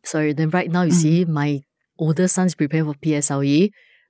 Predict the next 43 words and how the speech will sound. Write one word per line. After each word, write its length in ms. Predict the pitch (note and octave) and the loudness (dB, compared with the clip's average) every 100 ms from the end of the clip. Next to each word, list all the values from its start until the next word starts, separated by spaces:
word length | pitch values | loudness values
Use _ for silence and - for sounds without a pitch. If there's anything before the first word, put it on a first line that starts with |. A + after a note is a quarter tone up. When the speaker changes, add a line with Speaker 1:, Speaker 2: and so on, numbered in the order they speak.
| - _ E3 | -20 _ -2
Speaker 1:
Right 160 | F#3 F3 | 2 2
now, 160 | F3+ | 2
when 240 | D#3+ D3 C#3+ | 2 0 0
everybody 380 | D#3 F#3 D3+ E3+ | 2 2 2 0
is 120 | D3+ - | 0 0
well 160 | C#3+ D3+ | 0 2
and 160 | B2+ | 0
healthy, 260 | C#3+ C#3+ E3+ | -2 -2 0
we 220 | C#3 A#2 | 0 -4
are 80 | B2 | -2
so 480 | - - E3 E3 D#3+ | -2 0 2 2 0
hung 340 | - F3+ D#3+ | -2 0 2
up 80 | C#3 | 0
about 180 | - - | -4 -2
P 140 | E3+ | 0
S 140 | D#3 | 2
L 100 | D#3 | 2
E, 80 | D#3 | 2
must 240 | D#3 C#3 - | 2 0 -4
get 120 | A#2 | -8
your 100 | C#3 | -10
four 340 | - D3+ D#3 D3+ | -8 -2 -2 0
A 180 | D3+ D3+ | -2 0
L 160 | D3 | 0
one 220 | C#3+ D3 | 0 0
and 100 | C#3 | -2
all 140 | C3 C#3 | -2 0
that. 240 | D3 C3 _ - - | 0 0 _ -20 -6
But 200 | D#3+ D3+ _ - | -4 -4 _ 2
if 200 | C4+ A#3+ - | 4 2 -2
ever 340 | D3+ C#3 D3 | -2 0 0
he, 480 | C3 - F#3 F3+ F3+ _ _ _ - | -2 -2 2 2 2 _ _ _ -2
my 160 | C#3+ | 0
son 320 | D3 - D#3+ C#3 | 0 0 0 0
or 120 | C#3+ | -4
myself, 560 | D3 D3 C#3+ E3+ C3+ B2 _ _ _ _ - | 0 0 2 2 2 -2 _ _ _ _ -10
has 240 | - C#3+ | -4 0
a 60 | C#3+ | 0
diagnosis 580 | C#3+ - D3+ C#3+ D#3+ C#3 | 0 0 -2 0 -2 -4
of 80 | |
something 320 | - D3 D3 D3 | -4 -2 0 0
very 240 | C#3 C#3+ | 0 -2
serious, 540 | C#3 C3+ C3 C#3 C3 | -2 -2 2 2 0